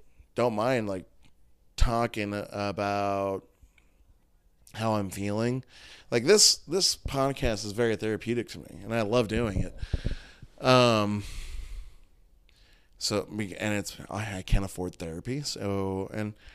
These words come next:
I trust that you guys aren't judging me. <laughs> But, I don't know, like, being a man today to me is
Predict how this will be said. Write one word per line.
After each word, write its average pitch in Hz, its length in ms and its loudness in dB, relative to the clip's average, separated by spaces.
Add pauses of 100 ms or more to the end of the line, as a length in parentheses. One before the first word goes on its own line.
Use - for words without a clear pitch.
(260)
I 165 60 0
trust 135 260 0
that 104 160 0
you 104 180 -4
guys 95 300 -4
aren't 98 280 -4
judging 90 380 -8
me. 135 240 -8
<laughs> - 60 -20 (1700)
But, 147 320 10 (320)
I 226 80 4
don't 233 100 10
know, 190 140 10
like, 120 260 4 (460)
being 202 220 4
a 180 60 4
man 165 500 6
today 127 680 8
to 120 120 -6
me 120 180 2
is 104 380 2